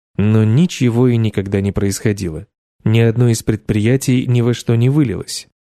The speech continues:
И так продолжалось год за годом, хотя Джимми был уже далеко не юноша. Он жил за счёт подруг и всё более и более дальних родственников. Отвратительнее же всего было то, что ему это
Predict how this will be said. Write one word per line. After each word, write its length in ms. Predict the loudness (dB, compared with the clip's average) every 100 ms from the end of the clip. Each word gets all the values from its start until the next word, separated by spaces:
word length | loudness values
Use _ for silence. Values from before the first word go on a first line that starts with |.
| _ _ _ -4
И 120 | -2
так 440 | 0 0 -2 -12 _
продолжалось 640 | -2 0 2 2 2 2 2
год 200 | 0 2
за 160 | 0
годом, 320 | 0 2 2
хотя 280 | 0 -2 -2
Джимми 400 | -2 0 2 2
был 180 | 2 2
уже 260 | 2 2 2
далеко 440 | 2 0 0 0
не 180 | 0 0
юноша. 520 | 0 -2 -6 -10 -14 _ _ 0
Он 180 | 2
жил 260 | 4 4 2
за 160 | 2 0
счёт 300 | -2 -4 -4
подруг 520 | -2 0 0 -4 -18 _
и 280 | 0 2 0
всё 220 | -2 -2
более 380 | 2 4 4 2
и 140 | 0
более 340 | 0 0 2 0
дальних 460 | 0 0 0 0
родственников. 760 | 0 0 -2 -6 -6 -8 -10 -20 _ _ _ _ _ _ -2
Отвратительнее 840 | 0 0 0 -2 -2 0 0 0
же 120 | -2
всего 320 | -2 0 0
было 220 | 2 0
то, 220 | 0 0 0
что 160 | 0
ему 320 | 0 2 2
это 380 | 2 2 2 0